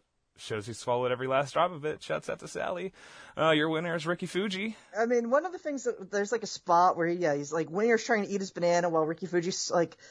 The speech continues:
Speaker 2: stomping on him, and you're like, "Winier might choke to death here." And I'm,
Speaker 1: Sure.
Speaker 2: like, having, you know, of course,
Speaker 1: Bananas
Speaker 2: like,
Speaker 1: are
Speaker 2: the story
Speaker 1: soft, as long as they're
Speaker 2: Yeah,
Speaker 1: ripe.
Speaker 2: but at the same time, I'm like, I'm having that, you know, like, the story of, uh, Dick the Bruise, like, uh, Mad Dog Vachon. He's trying to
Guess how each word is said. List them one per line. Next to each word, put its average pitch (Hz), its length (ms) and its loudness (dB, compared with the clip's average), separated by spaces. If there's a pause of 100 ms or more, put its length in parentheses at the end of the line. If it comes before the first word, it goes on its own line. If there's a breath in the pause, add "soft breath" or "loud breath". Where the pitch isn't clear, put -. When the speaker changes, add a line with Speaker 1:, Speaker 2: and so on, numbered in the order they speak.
Speaker 2:
stomping 180 540 2
on 180 160 6
him, 196 160 -2
and 185 100 -2
you're 185 100 2
like, 185 200 4 (300 loud breath)
"Winier 302 100 0 (160)
might 254 120 6
choke 269 360 2
to 254 80 -4
death 143 360 0
here." 147 260 -2
And 185 140 0
I'm, 208 60 6
Speaker 1:
Sure. 226 100 6
Speaker 2:
like, 233 80 2
having, 247 300 2 (220 loud breath)
you 214 80 -4
know, 240 240 6
of 233 100 0
course, 208 200 -4
Speaker 1:
Bananas 381 220 2
Speaker 2:
like, 170 60 2
Speaker 1:
are - 0 -
Speaker 2:
the 139 40 4
story 95 340 2
Speaker 1:
soft, - 320 -4 (100)
as 151 140 4
long 226 140 6
as 208 60 2
they're 156 140 4
Speaker 2:
Yeah, 104 140 -2
Speaker 1:
ripe. 247 200 10
Speaker 2:
but 262 80 -4
at - 40 -16
the 311 60 -14
same 339 220 -6
time, 277 220 2
I'm 233 100 -2
like, 220 180 -2 (280 loud breath)
I'm 233 120 2
having 254 260 2
that, 214 280 2
you 226 80 0
know, 262 160 4
like, 233 180 2
the 220 60 -6
story 196 520 2
of, 165 380 4
uh, 151 280 6
Dick 180 300 -2
the 185 80 -4
Bruise, 165 500 2
like, 170 300 2
uh, 165 100 6
Mad 175 260 6
Dog 190 240 4
Vachon. 156 340 0
He's 131 120 -10
trying 180 280 2
to 160 120 0